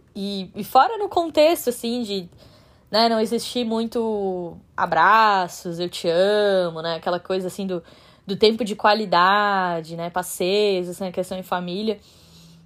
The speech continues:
Embora que minha filha, minha família, num geral, assim, é muito amorosa, ac-, acolhedora em vários aspectos, mas teve muitas faltas na minha infância nesse aspecto.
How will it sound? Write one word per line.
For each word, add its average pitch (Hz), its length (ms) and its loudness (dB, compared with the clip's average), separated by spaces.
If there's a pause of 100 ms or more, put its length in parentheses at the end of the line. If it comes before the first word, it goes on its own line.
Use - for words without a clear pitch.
(120)
Embora 190 320 4
que 208 100 -8
minha 208 140 0
filha, 208 400 -2
minha 196 260 2
família, 196 400 -2
num 202 160 -6
geral, 196 320 4
assim, 196 200 -2
é 202 100 -2
muito 254 220 -2
amorosa, 196 840 2
ac-, - 360 -14
acolhedora 196 440 -4
em 208 40 -2
vários 240 300 2
aspectos, 233 640 0
mas 269 300 -2 (320)
teve 392 280 6
muitas 339 380 0
faltas 180 440 0
na 180 120 -6
minha 180 140 -8
infância 190 340 -4
nesse 208 220 -2
aspecto. 233 460 0